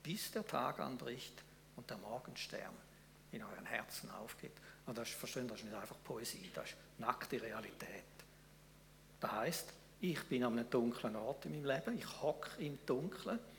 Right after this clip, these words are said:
und dann kommt so ein Wort, so ein prophetisches, schlichtes Wort. Egal, ob ich das schon zweihundert Mal gelesen habe in der Bibel oder nicht, aber jetzt habe ich es vergessen.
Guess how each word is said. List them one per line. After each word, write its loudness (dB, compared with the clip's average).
und 0
dann 4
kommt 2
so 2
ein 4
Wort, 0
so -2
ein 0
prophetisches, 2
schlichtes 2
Wort. -2
Egal, 10
ob 0
ich 0
das 2
schon -2
zweihundert 4
Mal 2
gelesen 4
habe 4
in 2
der -2
Bibel -2
oder 0
nicht, -2
aber 4
jetzt 4
habe 6
ich 2
es -2
vergessen. -4